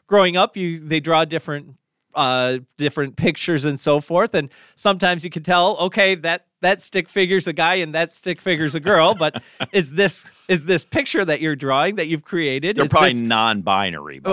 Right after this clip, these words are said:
Speaker 1: Oh,
Speaker 2: the
Speaker 1: uh,
Speaker 2: way.
Speaker 1: uh, no,
Speaker 2: I'm
Speaker 1: no,
Speaker 2: j-,
Speaker 1: no.
Speaker 2: oh,
Speaker 1: They
Speaker 2: they
Speaker 1: are,
Speaker 2: are
Speaker 1: but
Speaker 2: actually boys and
Speaker 1: <laughs> they
Speaker 2: girls.
Speaker 1: are bo-,
Speaker 2: That
Speaker 1: boys
Speaker 2: is
Speaker 1: and
Speaker 2: so good to
Speaker 1: girls.
Speaker 2: hear that, 'cause that's how God made people, boys and
Speaker 1: This
Speaker 2: girls.
Speaker 1: is how he
Speaker 2: Yes.
Speaker 1: made 'em. But I have to ask my daughter, "Okay, is this mom and dad or is this Adam and Eve that you are making a picture of?" 'Cause,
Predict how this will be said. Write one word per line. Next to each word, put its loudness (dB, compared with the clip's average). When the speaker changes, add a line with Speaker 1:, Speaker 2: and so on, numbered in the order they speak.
Speaker 1:
Oh, -10
Speaker 2:
the -10
Speaker 1:
uh, 0
Speaker 2:
way. 0
Speaker 1:
uh, -14
no, -4
Speaker 2:
I'm -10
Speaker 1:
no, -6
Speaker 2:
j-, -16
Speaker 1:
no. -4
Speaker 2:
oh, 8
Speaker 1:
They 6
Speaker 2:
they 4
Speaker 1:
are, 4
Speaker 2:
are 4
Speaker 1:
but 2
Speaker 2:
actually -2
boys 2
and -6
Speaker 1:
<laughs> -
they -4
Speaker 2:
girls. -2
Speaker 1:
are 0
bo-, -4
Speaker 2:
That 4
Speaker 1:
boys -2
Speaker 2:
is -10
Speaker 1:
and -2
Speaker 2:
so 4
good -2
to 0
Speaker 1:
girls. -4
Speaker 2:
hear -2
that, -4
'cause -4
that's 0
how 2
God 2
made -4
people, -8
boys -6
and -6
Speaker 1:
This 2
Speaker 2:
girls. -12
Speaker 1:
is 0
how 2
he -2
Speaker 2:
Yes. -8
Speaker 1:
made 0
'em. -4
But 0
I 0
have 0
to 0
ask 0
my -4
daughter, 0
"Okay, -2
is -4
this -4
mom -4
and -8
dad 0
or -4
is -6
this -8
Adam 0
and -6
Eve -8
that 0
you 2
are 4
making -4
a -8
picture -6
of?" 0
'Cause, -4